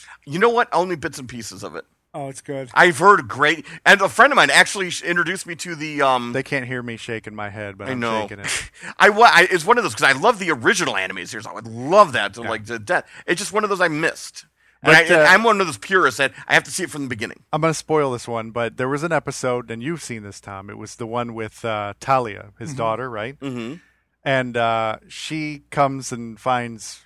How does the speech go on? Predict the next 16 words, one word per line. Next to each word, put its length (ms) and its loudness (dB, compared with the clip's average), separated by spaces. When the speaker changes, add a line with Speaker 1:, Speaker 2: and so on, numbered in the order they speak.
Speaker 3:
Bruce 280 -10
Wayne, 400 -4
you 100 -12
know, 80 -12
but 120 -14
he's 140 -14
old. 280 -16
And, 300 -4
uh, 220 -2
she's 260 -6
real 180 -4
young, 400 -4
so 140 -6
obviously 400 -8
she's 240 -14
been 360 -12